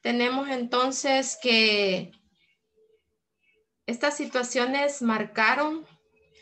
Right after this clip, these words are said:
fueron determinantes. Yo sé que ustedes estudian este tema también en literatura española.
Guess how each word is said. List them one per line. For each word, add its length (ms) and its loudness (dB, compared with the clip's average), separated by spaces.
fueron 280 2
determinantes. 1300 0
Yo 160 -2
sé 200 -4
que 80 -6
ustedes 360 -2
estudian 440 -2
este 240 -4
tema 340 -2
también 300 -2
en 140 2
literatura 580 -4
española. 680 -4